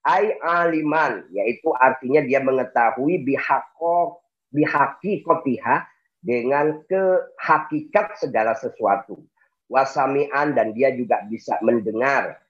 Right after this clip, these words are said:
biha, dengan sifat hidup itu. Wabasiron, dan dia juga bisa melihat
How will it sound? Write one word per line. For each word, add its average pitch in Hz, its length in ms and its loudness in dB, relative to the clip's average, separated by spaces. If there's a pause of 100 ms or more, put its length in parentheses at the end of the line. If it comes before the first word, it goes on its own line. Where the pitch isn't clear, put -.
(140)
biha, 139 640 -2
dengan 104 320 -4
sifat - 400 -18
hidup 101 320 -16
itu. 90 320 -20 (320)
Wabasiron, 143 1040 0
dan 104 240 -6
dia 123 160 2
juga 113 320 -2
bisa - 240 -14
melihat 110 480 -4